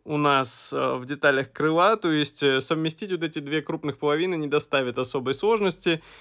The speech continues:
и здесь не стоит даже беспокоиться. Ещё один приятный бонус — это пластинка травления не окрашена, как я уже говорил, здесь есть детали для кабины и для двигателя,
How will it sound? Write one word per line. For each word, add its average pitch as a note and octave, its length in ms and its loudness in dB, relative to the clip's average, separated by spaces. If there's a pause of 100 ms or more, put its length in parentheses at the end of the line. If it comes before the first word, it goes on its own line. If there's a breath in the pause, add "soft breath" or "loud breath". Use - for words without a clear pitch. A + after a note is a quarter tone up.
(200 loud breath)
и C#3+ 280 0
здесь D3 240 -6
не D3+ 80 -2
стоит C3 280 -2
даже B2+ 220 -2
беспокоиться. G3 680 -2
Ещё F3+ 300 2
один G#3+ 180 2
приятный F#3+ 380 4
бонус — E3 380 0
это D#3 160 -2
пластинка D#3 480 -2
травления G#3+ 440 0
не G#3+ 120 2
окрашена, G3 480 0
как D#3 180 -6
я E3 80 4
уже D3+ 180 2
говорил, D3+ 380 2
здесь C3+ 260 -4
есть C3 160 -4
детали C3 400 2
для B2+ 180 0
кабины C#3 480 0
и C3 60 -6
для C3 180 2
двигателя, F#3+ 680 0